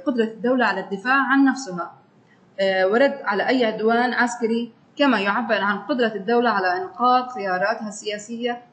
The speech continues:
باستخدام القوة العسكرية إذا اضطرت إليها. واستطيع الدولة زيادة قدرتها الدفاعية بعقد اتفاقات،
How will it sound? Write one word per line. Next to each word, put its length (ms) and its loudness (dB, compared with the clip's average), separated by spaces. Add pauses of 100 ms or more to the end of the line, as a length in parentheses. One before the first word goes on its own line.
باستخدام 640 -2
القوة 440 -2
العسكرية 640 -2
إذا 100 0
اضطرت 600 -2
إليها. 300 -4 (640)
واستطيع 560 0
الدولة 440 2
زيادة 480 -4
قدرتها 340 -2
الدفاعية 680 -6
بعقد 360 -2
اتفاقات، 540 -2